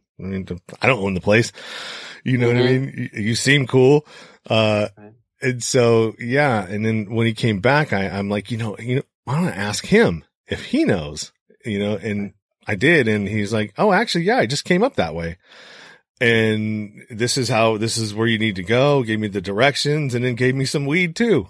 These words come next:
Speaker 1: 'cause he's a grower.
Speaker 2: <laughs>
Speaker 1: <laughs> So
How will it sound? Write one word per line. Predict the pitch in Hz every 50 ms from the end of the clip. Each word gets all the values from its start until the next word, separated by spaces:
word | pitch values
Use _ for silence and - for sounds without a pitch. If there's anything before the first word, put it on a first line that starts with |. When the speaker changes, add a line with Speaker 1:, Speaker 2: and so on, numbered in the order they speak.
| _ -
Speaker 1:
'cause | - 113 113
he's | 127 131 127
a | 139
grower. | 135 151 165 165 156 120 95 85
Speaker 2:
<laughs> | - 143 127 131 120 131 123 101 123 - - - - - - _ _ - - - _ _ _ _ _ _ _ _ -
Speaker 1:
<laughs> | - 196 - - 190 175 - - 170 - - 151 135 - _ _ _ _ _ _ _ - - - - - - - - - - - - - -
So | - - - - 160 160 170 156 135 120 120 131 131